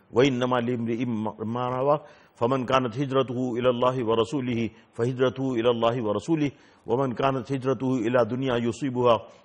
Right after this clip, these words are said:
अव इमराअतिन यतज़व्वजुहा, फहिजरतुहु इला मा हाजरा इलैहि।" और सात सौ के करीब, अ, साहबा ने इसको रिवायत किया और हदीस की बुखारी, मुस्लिम, तमाम किताबों के अंदर ये मौजूद है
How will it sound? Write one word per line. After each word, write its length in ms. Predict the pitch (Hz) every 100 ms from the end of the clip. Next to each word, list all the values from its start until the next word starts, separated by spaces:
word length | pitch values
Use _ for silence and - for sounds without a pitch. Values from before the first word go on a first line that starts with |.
| -
अव 120 | 117
इमराअतिन 480 | 127 131 123 127 135
यतज़व्वजुहा, 720 | 120 123 117 127 113 113 113
फहिजरतुहु 920 | 107 - - 147 170 127 120 117 123
इला 180 | 98 104
मा 140 | 104 95
हाजरा 340 | 101 92 92
इलैहि।" 300 | 90 85 82 _ - _ _
और 120 | 107
सात 300 | - 135 135
सौ 180 | 151 143
के 280 | - - 139
करीब, 420 | - 131 135 120 - _ _
अ, 220 | 110 120
साहबा 400 | 110 127 120 135
ने 100 | 135
इसको 200 | 120 -
रिवायत 440 | 117 110 131 131 -
किया 200 | 117 117 - - _
और 300 | 120 123 - -
हदीस 260 | 131 131 131
की 120 | 135
बुखारी, 480 | 110 101 135 135 131
मुस्लिम, 360 | 117 120 147 131
तमाम 560 | - _ 127 139 139 120 -
किताबों 360 | - 127 123 127
के 100 | 120
अंदर 220 | 120 113
ये 80 | 101
मौजूद 360 | 98 87 90
है 80 | 85